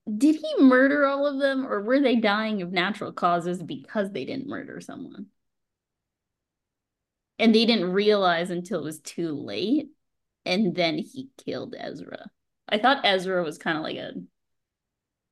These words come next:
like, they didn't sacrifice someone,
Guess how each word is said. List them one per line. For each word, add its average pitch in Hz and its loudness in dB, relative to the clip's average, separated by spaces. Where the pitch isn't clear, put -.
like, 196 0
they 196 4
didn't 196 0
sacrifice 185 -4
someone, 190 -6